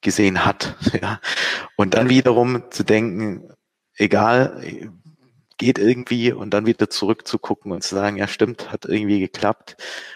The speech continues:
ähm, das ist ein super, super schönes Gefühl. Und, ähm,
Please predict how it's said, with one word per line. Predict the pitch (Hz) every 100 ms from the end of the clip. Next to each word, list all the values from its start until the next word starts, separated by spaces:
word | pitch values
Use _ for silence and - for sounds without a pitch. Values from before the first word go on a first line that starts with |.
| -
ähm, | 95 98 -
das | 101
ist | 107 104
ein |
super, | 95 101 - 95 101 98 _ _
super | - - 104 98
schönes | - 110 135
Gefühl. | - - 131 131 135 - _ _ _ _ _ _ _
Und, | - 101 98 98 92 - 90
ähm, | 101 95 98 95 92